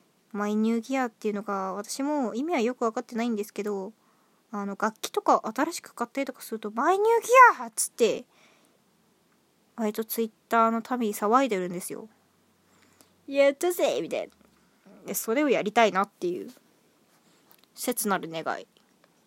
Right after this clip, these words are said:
がある。あと、あとですね。あとですね。ちょっとね、ネット環境を整えたいのも話したっけな。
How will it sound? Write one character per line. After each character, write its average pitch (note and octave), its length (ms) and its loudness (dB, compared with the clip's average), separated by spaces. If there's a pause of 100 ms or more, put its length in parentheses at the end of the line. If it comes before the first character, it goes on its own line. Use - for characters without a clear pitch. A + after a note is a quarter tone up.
(1300)
が - 240 4
あ G3 140 0
る。 - 200 -10 (840)
あ G#3+ 120 -8
と、 G#3 800 0 (440)
あ - 140 -20
と - 100 -20
で G3 100 -6
す - 120 -10
ね。 G3+ 480 -6 (920)
あ A3+ 100 -6
と A3 140 -8
で G#3+ 140 -4
す - 120 -10
ね。 D#3 1500 -10 (420)
ち B3 100 -8
ょ - 20 -6
っ - 40 -10
と G#3+ 160 -8
ね、 G3 480 -10 (560)
ネ A3+ 160 4
ッ - 40 2
ト A#4 200 -2
環 B4+ 260 0
境 A#3 160 6
を A3 60 0
整 A3 380 2
え G#3+ 40 4
た F#3 280 2
い - 120 -12 (300)
の D4 100 2
も A#3+ 100 2
話 G#3+ 280 0
し - 40 -12
た A3 100 -4
っ - 20 -4
け F3+ 140 -12
な。 F3 180 -14